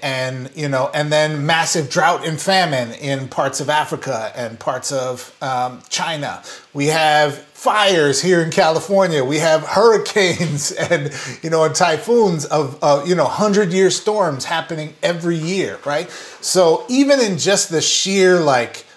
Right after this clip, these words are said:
what's happening in life, and shouldn't we be talking about current events in school in some form or another?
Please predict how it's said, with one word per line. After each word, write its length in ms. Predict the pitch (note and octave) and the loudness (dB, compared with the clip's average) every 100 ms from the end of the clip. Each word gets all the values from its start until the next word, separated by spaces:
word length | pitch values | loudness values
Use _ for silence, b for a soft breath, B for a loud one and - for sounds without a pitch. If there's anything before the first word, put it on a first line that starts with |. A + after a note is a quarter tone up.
| b | b
what's 300 | A2+ C3 G#3+ | -6 -2 -2
happening 520 | - D3+ E3 F#3+ F#3 D#3 | -2 -2 -2 -2 -2 -4
in 180 | C3+ | -4
life, 420 | A#2 C#3 G3 - - | -4 -4 -6 -12 -12
and 140 | B2 | -8
shouldn't 300 | A#2 F3 G3 | -2 0 0
we 140 | E3+ C#3+ | -2 -4
be 100 | A2+ | -8
talking 480 | - B2+ C#3 F3 E3 | -8 -6 -6 -10 -8
about 400 | B2+ A2+ - - - | -4 -4 -6 -14 -14
current 320 | - D#3+ D#3+ | -2 0 0
events 480 | C3+ C3+ F3+ - - | 0 -2 -2 -4 -8
in 240 | - C3 | -8 -10
school 480 | B2 - C#3 F3 F#3 | -8 -6 -2 -2 -2
in 140 | A#2 A2+ | -6 -8
some 420 | - C#3+ C#3 C#3 - _ | -6 -6 -8 -10 -18 _
form 300 | D3 C#3+ B2 | -6 -6 -6
or 20 | |
another? 360 | A2+ C3+ G#3 B3 | -6 -4 -2 -4